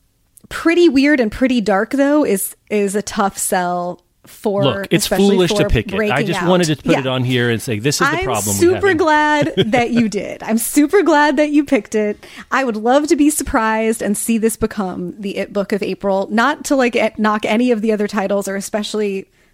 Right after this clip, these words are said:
Speaker 1: The Living Remedy, which is going to end up being the winner <laughs>
Speaker 2: Mm-hmm.
Speaker 1: of,
Speaker 2: Yep.
Speaker 1: of this episode,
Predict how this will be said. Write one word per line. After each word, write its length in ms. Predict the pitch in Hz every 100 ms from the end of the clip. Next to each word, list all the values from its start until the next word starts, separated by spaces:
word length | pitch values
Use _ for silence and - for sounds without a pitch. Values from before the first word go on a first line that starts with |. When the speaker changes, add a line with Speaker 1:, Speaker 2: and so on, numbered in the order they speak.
| _
Speaker 1:
The 380 | - 175 233 220
Living 240 | 214 196
Remedy, 400 | 202 202 202 196
which 160 | 190 202
is 160 | 220 202
going 240 | 202 196
to 100 | 196
end 140 | 196
up 80 | 185
being 220 | 196 202
the 80 | 196
winner 260 | 202 196 -
<laughs> 20 |
Speaker 2:
Mm-hmm. 580 | - 104 98 87 98 90 -
Speaker 1:
of, 280 | 247 254 - 427 -
Speaker 2:
Yep. 160 | 208 220
Speaker 1:
of 200 | 226 226
this 180 | 302
episode, 640 | 208 202 208 214 190 202